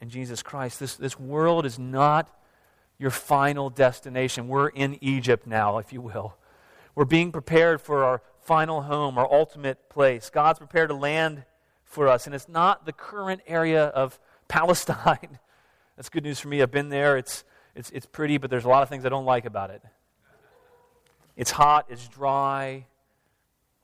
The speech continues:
a lot of other things. <laughs> Ja-,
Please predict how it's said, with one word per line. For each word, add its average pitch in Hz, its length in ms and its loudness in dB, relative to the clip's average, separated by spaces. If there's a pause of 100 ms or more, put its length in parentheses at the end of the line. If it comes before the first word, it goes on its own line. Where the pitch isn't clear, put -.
(1800)
a - 40 -20 (400)
lot 131 100 0
of 123 80 0
other 113 100 0
things. 104 580 -12 (680)
<laughs> - 100 -8 (4000)
Ja-, 151 280 2